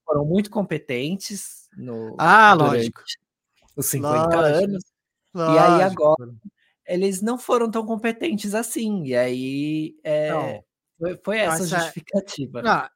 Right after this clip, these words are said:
Speaker 2: não, essa, essa descul-, essa desculpa aí é ridícula. Isso daí é ridículo,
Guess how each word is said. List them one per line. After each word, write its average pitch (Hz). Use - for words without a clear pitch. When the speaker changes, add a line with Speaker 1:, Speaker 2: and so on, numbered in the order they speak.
Speaker 2:
não, 196
essa, 170
essa 151
descul-, 185
essa 165
desculpa 175
aí 175
é 208
ridícula. 127
Isso -
daí 135
é 170
ridículo, 165